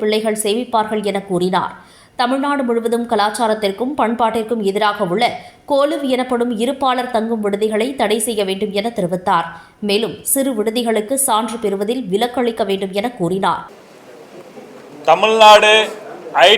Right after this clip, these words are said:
Speaker 2: டி விடுதி உரிமையாளர்கள் நலச் சங்கம் மாநில தலைவர் லயன் ஏ சீதாராமன். நேற்றைக்கு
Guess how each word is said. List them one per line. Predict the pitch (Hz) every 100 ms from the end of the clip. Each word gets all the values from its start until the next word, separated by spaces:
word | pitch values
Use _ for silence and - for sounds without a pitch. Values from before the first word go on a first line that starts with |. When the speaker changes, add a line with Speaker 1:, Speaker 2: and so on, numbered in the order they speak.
| 226
Speaker 2:
டி | 226 214
விடுதி | 190 208 214 214 185
உரிமையாளர்கள் | 208 208 196 196 196 185
நலச் | 185 180
சங்கம் | 170 180 226 - - - - - - - - - - 147
மாநில | 185 214 208 202 180
தலைவர் | 180 180 196 - - - - - - - 151
லயன் | 175 190 180
ஏ | 185 185
சீதாராமன். | 175 175 156 135 110 95 - - - - - - - - - - - - - - - - 143
நேற்றைக்கு | 196 208 214 214 220